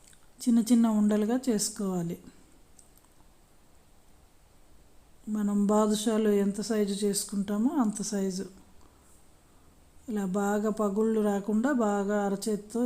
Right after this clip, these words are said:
ఇలా ఒత్తుకొని మధ్యలో సెంటర్లో ఇలా హోల్ పెట్టుకోవాలి. ఇలా మనం ఒక ఎనిమిది, తొమ్మిది మన ఆయిల్లో ఎంత పడుతుందో చూసుకొని,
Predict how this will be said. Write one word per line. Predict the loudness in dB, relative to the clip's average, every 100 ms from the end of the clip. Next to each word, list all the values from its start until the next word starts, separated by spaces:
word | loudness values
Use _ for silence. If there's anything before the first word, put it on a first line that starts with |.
| 0
ఇలా | -2 -2 -4
ఒత్తుకొని | -6 -4 -2 0 0 -2 -16 -20 -20 -20 -20 -20 -20 -20 -20 -20 -20 -20 -20 -8 -4
మధ్యలో | -4 -2 -2 -2 0
సెంటర్లో | 0 0 -4 -2 0 2
ఇలా | 0 0
హోల్ | 0 -2 -2
పెట్టుకోవాలి. | -6 -6 -6 -4 -6 -8 -12 -20 -20 -20 -20 -20 -20 -20 -20 -20 -20 -20 -20 -20 -20 -20 -20 -20 -20 -20 -20 -20 -20 -20 -20 -20 -20 -20 -20 -20 -20 -20 -20 -20 -20 -10 -4
ఇలా | 0 0
మనం | 2 0 -2 -10 -20 -20 -20 -10 -4
ఒక | -4 -2 0 2 0 -2 -8 -20 -20 -20 -20 -20 -20 -20 -4 2
ఎనిమిది, | 4 4 4 4 4
తొమ్మిది | 4 4 4 2 4
మన | 4 4 2 2 2 4
ఆయిల్లో | 6 6 4 4 4
ఎంత | 2 0 0
పడుతుందో | 0 0 0 0 -2 -4
చూసుకొని, | -8 -12 -8 -6